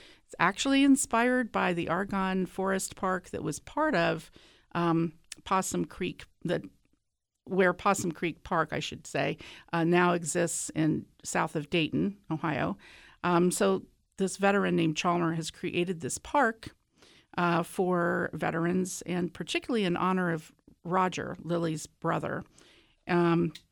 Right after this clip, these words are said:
but things, of course, go awry 'cause this is, you know, a novel,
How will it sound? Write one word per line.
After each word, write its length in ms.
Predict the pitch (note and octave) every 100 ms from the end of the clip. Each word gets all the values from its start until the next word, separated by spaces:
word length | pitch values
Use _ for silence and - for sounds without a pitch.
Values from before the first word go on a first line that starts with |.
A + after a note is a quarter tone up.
| -
but 100 | G3
things, 280 | G#3 A3+ C#4
of 80 | -
course, 260 | A#3 A3+
go 140 | - G#3
awry 480 | B3+ F3+ E3+ G3 -
'cause 180 | F3+ -
this 180 | F3 F#3
is, 240 | F3+ -
you 80 | G#3
know, 220 | E3 F#3+ _
a 60 | C4
novel, 420 | G3+ E3+ F3 A3